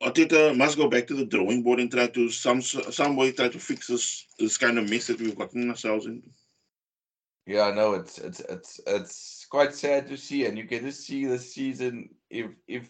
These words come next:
Speaker 2: nothing's done about it, slowly start, you know, kind of slipping away.
Speaker 1: Yeah. So move our attention now to today's fixture. Uh,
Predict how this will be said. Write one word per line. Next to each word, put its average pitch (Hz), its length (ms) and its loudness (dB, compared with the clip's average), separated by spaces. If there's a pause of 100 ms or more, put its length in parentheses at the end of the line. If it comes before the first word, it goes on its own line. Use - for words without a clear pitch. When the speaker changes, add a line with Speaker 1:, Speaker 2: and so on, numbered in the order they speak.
Speaker 2:
nothing's 110 480 -6
done 92 240 -2
about 98 420 0
it, 117 200 -8 (540)
slowly 127 420 -2
start, 120 380 -2 (260)
you 113 100 -12
know, 123 280 0 (120)
kind 127 200 0
of 123 100 -8
slipping 123 440 -6
away. 123 280 2 (680)
Speaker 1:
Yeah. 120 140 4 (920)
So 165 200 4
move 170 160 10
our 233 180 8
attention 196 280 -4
now 180 80 2
to 175 120 -8
today's 151 320 -6
fixture. 156 580 -4
Uh, 117 260 -2